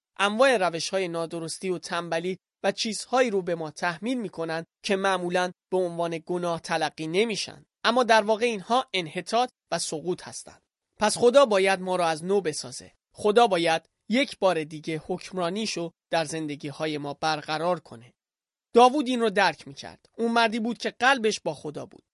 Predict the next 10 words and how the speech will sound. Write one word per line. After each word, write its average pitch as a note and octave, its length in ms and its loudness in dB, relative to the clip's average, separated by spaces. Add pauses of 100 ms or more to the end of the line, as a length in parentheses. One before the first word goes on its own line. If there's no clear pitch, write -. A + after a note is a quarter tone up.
(160)
کتاب A#3 280 4
مقدس B3 520 6
او C4 140 -4
رو B3+ 100 2
با F#3 220 4
روحی F3+ 320 -4
دوست F3+ 360 -6
داشتنی G3 520 0
توصیف - 440 -10
می‌کنه. - 320 -20